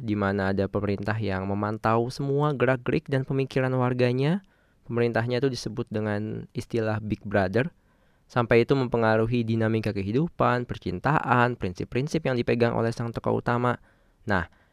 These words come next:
kalau di buku One Q eighty-four karya Murakami ini menceritakan tentang sepasang cowok cewek yang hidup terpisah sebenarnya, tapi mereka sama-sama masuk ke semacam dunia paralel yang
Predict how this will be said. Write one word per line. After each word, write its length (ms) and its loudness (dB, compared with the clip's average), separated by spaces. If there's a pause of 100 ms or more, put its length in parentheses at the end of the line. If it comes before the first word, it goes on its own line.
(420)
kalau 320 4
di 160 2
buku 480 4
One 160 4
Q 240 2
eighty-four 560 0
karya 320 4
Murakami 640 -2
ini 160 -2
menceritakan 720 -4
tentang 240 -2
sepasang 560 -4
cowok 320 2
cewek 320 4 (480)
yang 400 2
hidup 320 0
terpisah 480 -2
sebenarnya, 640 -2 (380)
tapi 320 0
mereka 320 2
sama-sama 640 0
masuk 480 -4
ke 80 2
semacam 560 -4
dunia 320 2
paralel 560 -4
yang 200 0